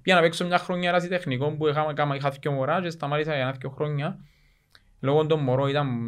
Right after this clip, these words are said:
μωρά μιτσά, έκανα δουλειές, πράγματα. Ε, φίλε, όπου την, μπορεί να βάλα σαράντα γκολ. Όπου την έστεινα τη μάπα, έβαλα τη μέσα.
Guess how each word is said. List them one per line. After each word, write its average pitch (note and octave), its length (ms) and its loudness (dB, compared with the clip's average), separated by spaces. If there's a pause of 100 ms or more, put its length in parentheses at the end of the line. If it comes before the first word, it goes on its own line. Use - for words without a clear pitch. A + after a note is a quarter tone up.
(240)
μωρά A#2+ 200 -4
μιτσά, C#3 380 -2
έκανα C3 560 -4
δουλειές, C3+ 440 -4
πράγματα. F#3 360 -8 (580)
Ε, C3+ 100 -6
φίλε, E3 260 0
όπου F3 480 4
την, B2+ 460 -2
μπορεί C#3+ 160 4
να F3 60 6
βάλα F#3 160 4
σαράντα D#3 500 2
γκολ. C#3 220 0 (140)
Όπου F#3 380 2
την C#3+ 160 -2
έστεινα E3 420 -4
τη C3+ 80 -6 (440)
μάπα, F#3+ 400 -6
έβαλα F#3 260 -2
τη D#3+ 80 -4
μέσα. C#3+ 340 -6